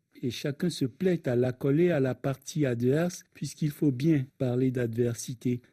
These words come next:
C'est un immense échec dont chaque partie devrait prendre sa part, d'autant que les conséquences sont devant nous et pas derrière. La France, défiée dans son précaré, y laisse une part de son prestige,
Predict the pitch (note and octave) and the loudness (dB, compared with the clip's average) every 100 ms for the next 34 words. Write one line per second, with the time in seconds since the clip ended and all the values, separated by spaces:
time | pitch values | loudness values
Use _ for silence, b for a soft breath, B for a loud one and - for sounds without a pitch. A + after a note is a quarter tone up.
0 | _ - D3 C#3 - - D3+ D3+ D#3 E3 | _ 0 2 2 0 2 4 6 6 4
1 | F3 C#3+ - D3 - B2+ - - B2+ C#3 | 4 0 0 -2 2 0 -2 -6 0 2
2 | C#3 D3+ D3 - D3+ C#3+ - E3+ C#3 C#3+ | 2 -2 -4 -4 -2 -4 -4 -4 2 2
3 | C#3 D3 C#3 D3+ C#3 - C3 A#2 E3 F3 | 2 0 0 0 0 0 -4 -4 -2 -2
4 | D#3+ C#3+ - C#3 D#3 D#3 G3 G3 F#3 - | -2 -6 -12 0 0 2 2 2 2 2
5 | E3 E3 D#3+ D3+ C#3 C3 - E3 - D3+ | 4 6 4 4 4 4 4 2 2 0
6 | F3 F3+ D3 D3+ C3+ C3 B2+ C3+ C3+ E3 | 2 0 2 2 4 4 2 4 6 6
7 | E3 - - C3 C#3 B2+ B2 A#2 A#2 A2 | 2 -2 -4 -4 0 0 2 2 2 0
8 | G2+ G2+ - _ - A#2 B2 - G3 F#3 | -2 -6 -16 _ -6 -2 -2 2 4 4
9 | - A#2+ B2 D3 - E3+ C#3+ C3 - B2 | 2 0 2 2 4 4 4 2 0 -2
10 | - D3 - A#2 A#2 D#3+ F3+ - - D3+ | 0 0 2 0 2 2 2 -2 0 4
11 | F3 F3 - C#3+ C3 D#3+ D3+ B2 A#2 A2 | 4 4 2 0 2 2 0 0 -2 -2
12 | B2 A2+ _ C3+ C3+ - F3+ F3+ E3+ - | -2 -4 _ -2 -2 0 2 4 2 -2